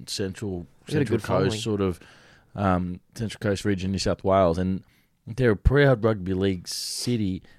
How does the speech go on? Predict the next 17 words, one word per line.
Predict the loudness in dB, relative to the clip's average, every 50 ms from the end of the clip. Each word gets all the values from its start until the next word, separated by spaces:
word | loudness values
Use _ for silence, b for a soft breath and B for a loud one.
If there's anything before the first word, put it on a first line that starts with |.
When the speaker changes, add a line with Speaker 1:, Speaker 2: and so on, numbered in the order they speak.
| _ _
Speaker 1:
They | -2 -2 -2
fucking | -2 -4 -8 -8 -8 -6 -4 -6 -6 -6
pack | 0 2 2 2 2 -2
twenty | -6 -4 -2 -2 -2 -2
thousand | -2 -2 -2 0 0 0
into | -2 0 0
McDonald | -2 -2 -2 -2 -2 -2 -2 -2 -2
Jones | -2 -2 -2 -4 -6
Stadium | -4 -2 0 0 0 0 -2 -2
every | -2 -4 -2 -4 -6
single | -6 -6 -8 -6 -4 -2
weekend, | -2 -2 -2 -4 -6 -6 -6 -4
whether | -2 -2 0
they're | 0 0 -2
winning | 0 0 -2 0 0 -2
or | -2 -2
not. | -2 -2 -2 -2 -4 -6